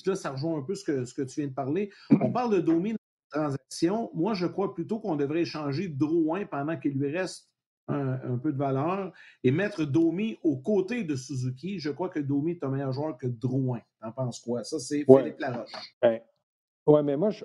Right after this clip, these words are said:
Speaker 2: je pense que c'est pas une mauvaise situation, sauf ça va, est-ce que ça va fonctionner ? Domi, c'est un gars qui aime transporter la, la rondelle du territoire du Canadien au territoire ennemi.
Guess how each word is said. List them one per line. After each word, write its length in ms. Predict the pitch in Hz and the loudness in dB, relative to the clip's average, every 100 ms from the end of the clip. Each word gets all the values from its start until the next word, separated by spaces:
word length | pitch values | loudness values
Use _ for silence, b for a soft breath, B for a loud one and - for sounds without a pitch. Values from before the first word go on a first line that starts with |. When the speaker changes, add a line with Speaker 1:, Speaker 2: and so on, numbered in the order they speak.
| - | -14
Speaker 2:
je 160 | - | -6
pense 260 | - 208 214 | 0 0 0
que 60 | - | -2
c'est 100 | 139 | -2
pas 160 | 208 | 0
une 80 | 185 | 0
mauvaise 360 | 139 123 147 - | 0 2 0 -2
situation, 760 | - 131 120 104 - 160 135 - | -2 0 0 0 -2 -2 -4 -4
sauf 260 | 147 143 | -4 -2
ça 120 | - | 0
va, 160 | 110 117 | 0 -2
est-ce 120 | - - | -6 -4
que 120 | 135 | 0
ça 160 | 131 | 2
va 100 | 123 | 0
fonctionner ? 640 | 139 139 113 - 110 151 123 | -2 -4 -4 -2 -2 -2 0
Domi, 360 | 165 175 254 | 2 2 0
c'est 120 | 269 139 | -2 -4
un 100 | 123 | -2
gars 140 | 185 | -2
qui 100 | 156 | -2
aime 120 | 131 | -6
transporter 580 | - 160 165 - 127 165 147 113 | -6 -8 -4 -2 0 2 0 -2
la, 120 | 110 | -4
la 140 | 110 | -2
rondelle 440 | 107 107 104 143 147 b b b - | -2 -2 0 0 -2 b b b -12
du 340 | 98 127 160 | 0 2 2
territoire 480 | 156 143 131 139 147 | 2 0 2 2 0
du 80 | - | 0
Canadien 540 | 131 123 110 113 147 147 | -4 -2 -2 -4 -4 -6
au 120 | 123 | -4
territoire 520 | 139 120 113 123 127 | -2 -2 -2 -2 -2
ennemi. 400 | 110 98 117 131 | -2 -4 -4 -6